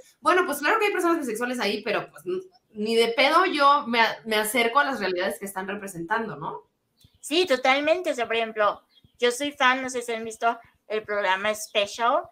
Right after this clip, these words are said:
Speaker 2: en Netflix.
Speaker 1: Sí.
Speaker 2: O sea, fan, fan, fan.
Speaker 1: Sí.
Speaker 2: Y, y eso, mamón, o sea,
Speaker 1: <laughs>
Speaker 2: pero al final es un güey gringo que es gay,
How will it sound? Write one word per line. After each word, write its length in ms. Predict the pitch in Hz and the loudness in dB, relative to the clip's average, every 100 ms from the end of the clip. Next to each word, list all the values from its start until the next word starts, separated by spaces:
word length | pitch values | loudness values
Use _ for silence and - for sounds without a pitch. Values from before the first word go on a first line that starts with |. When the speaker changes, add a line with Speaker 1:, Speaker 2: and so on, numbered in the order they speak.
| _ _ | _ _
Speaker 2:
en 200 | - 196 | -8 -4
Netflix. 480 | 196 196 - 180 170 - | -2 -2 -4 -12 -10 -6
Speaker 1:
Sí. 360 | 254 208 156 - _ _ - | -2 -2 -4 -12 _ _ 2
Speaker 2:
O 120 | 233 | 2
sea, 320 | 233 220 202 | 4 2 2
fan, 320 | - 233 247 262 | 6 6 6 2
fan, 260 | 262 262 262 | -4 -2 0
fan. 420 | 240 254 302 381 | 2 4 2 0
Speaker 1:
Sí. 80 | 392 370 _ _ _ _ - | -6 -10 _ _ _ _ -10
Speaker 2:
Y, 300 | 240 233 220 | -6 -6 -8
y 400 | 240 233 220 220 | -8 -8 -4 0
eso, 460 | 220 277 302 302 302 | 2 4 2 2 2
mamón, 640 | 269 233 247 262 285 294 | 2 2 0 0 2 0
o 80 | 262 | -2
sea, 640 | 233 226 220 214 180 - _ - | 0 2 4 4 4 0 _ -6
Speaker 1:
<laughs> 580 | 247 320 - 359 - | -2 0 0 -2 -2
Speaker 2:
pero 160 | - 254 | 0 2
al 80 | 254 | 2
final 280 | 254 247 277 | -2 -2 -2
es 120 | 302 | -4
un 160 | 381 381 | -6 2
güey 420 | 320 311 330 392 _ _ _ _ | 4 6 2 -2 _ _ _ _
gringo 520 | 247 277 269 254 254 285 659 - _ _ _ _ _ _ _ _ _ _ | 0 0 0 0 2 2 0 -10 _ _ _ _ _ _ _ _ _ _
que 480 | 247 240 233 185 233 | -2 0 0 -4 -6
es 120 | 247 220 254 | -4 -6 -4
gay, 400 | 294 330 240 - | 0 0 0 -12